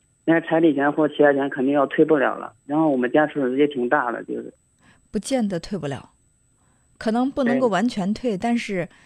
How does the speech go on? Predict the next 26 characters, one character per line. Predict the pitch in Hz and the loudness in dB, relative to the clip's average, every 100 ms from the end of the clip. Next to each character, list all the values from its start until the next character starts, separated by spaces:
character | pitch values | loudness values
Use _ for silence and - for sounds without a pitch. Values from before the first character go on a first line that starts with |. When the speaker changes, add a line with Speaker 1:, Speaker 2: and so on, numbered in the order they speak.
| _ _ _ | _ _ _
Speaker 2:
呃， | 190 180 170 | -6 -4 -4
如 | 170 220 | -6 -2
果 | 214 | 0
说 | 190 226 | 0 0
你 | 208 | 0
们 | 160 190 | -2 -4
之 | 202 | -4
间 | 196 196 208 | -4 -2 -2
你 | |
给 | 190 | -2
他 | 165 180 | -4 -4
礼 | 165 | -6
金 | 151 170 | -6 -6
的 | 180 | -6
时 | - | -8
候 | 160 170 | -8 -6
有， | 160 135 165 _ _ _ | -6 -8 -12 _ _ _
呃， | - 151 - - | -12 -12 -12 -14
有 | - 160 151 | -8 -6 -6
一 | 175 | -6
些 | 196 190 | -4 -4
这 | 196 170 | -4 -6
个， | 147 135 - _ _ _ _ _ _ _ 247 | -6 -8 -10 _ _ _ _ _ _ _ -10
嗯， | 165 156 143 143 - - _ | -6 -6 -8 -10 -12 -14 _
证 | 311 277 | -4 -2
人， | 185 135 139 | -2 -2 -8